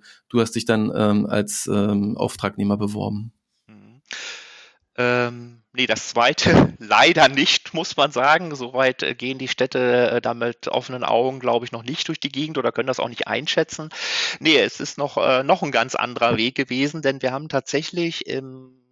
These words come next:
Speaker 2: ähm, ja, Frühjahr, Sommer letzten Jahres haben wir den Städten ein kostenfreies Check-in-Tool angeboten. Alle kennen Luca, also genau sowas, bloß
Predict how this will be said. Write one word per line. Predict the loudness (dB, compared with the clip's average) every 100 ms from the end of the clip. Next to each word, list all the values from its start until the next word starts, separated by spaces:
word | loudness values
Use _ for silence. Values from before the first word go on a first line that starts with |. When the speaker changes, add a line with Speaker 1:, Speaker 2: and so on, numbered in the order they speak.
| -12
Speaker 2:
ähm, | -8 -6 -8 -12 _
ja, | -4 -4
Frühjahr, | -6 -18 -16 -6 -2 0 0 -2 -6 _ _ _ _
Sommer | -4 -2 -2 -2
letzten | -2 -4 -6 -18 -10
Jahres | -4 0 0 0 -2 -4 -8 -12 -12 -14 -12
haben | -12 -8
wir | -6
den | -6 -6
Städten | -6 0 0 -2 -12 -10
ein | -4 -4 -4 -6 -10
kostenfreies | -8 -8 -10 -16 -4 -2 0 -2 -2
Check-in-Tool | -2 -2 -6 -8 -10 -10 -4 -2
angeboten. | -2 -4 -6 -4 -8 -10 -10 -6
Alle | -4 -4
kennen | -6 -8
Luca, | -8 -6 -2 0 0
also | -2 -6
genau | -4 -2
sowas, | -4 -2 0 0 -2
bloß | -10 -8 -8